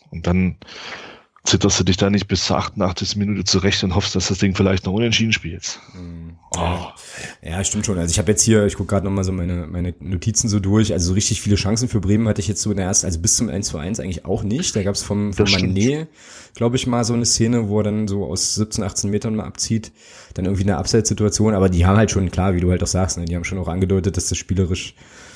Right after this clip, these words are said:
Speaker 2: dass da natürlich großes Potenzial vorhanden ist, haben's dann aber zum Glück einfach auch nicht zu Ende gespielt. Ähm, ja, weiß nicht, also wie gesagt, ich fand das jetzt erstmal,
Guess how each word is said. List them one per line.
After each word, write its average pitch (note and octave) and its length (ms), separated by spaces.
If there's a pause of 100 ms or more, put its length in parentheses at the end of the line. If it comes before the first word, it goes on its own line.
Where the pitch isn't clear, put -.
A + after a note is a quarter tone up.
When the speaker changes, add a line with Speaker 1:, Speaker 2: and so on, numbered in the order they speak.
(280)
Speaker 2:
dass - 140
da - 80
natürlich F#2 260
großes F#2+ 280
Potenzial F#2 360
vorhanden F#2+ 300
ist, F#2+ 80
haben's F#2 160
dann G2 120
aber F2 140
zum F2+ 120
Glück F#2+ 140
einfach F2 200
auch F2 140
nicht F#2+ 140
zu - 100
Ende F#2+ 180
gespielt. A2+ 560
Ähm, F2+ 500 (640)
ja, E2 440 (1300)
weiß F2 220
nicht, F2 100
also F2+ 100
wie F2+ 40
gesagt, F#2+ 180
ich - 60
fand G#2 140
das G2 80
jetzt G2+ 120
erstmal, G2 400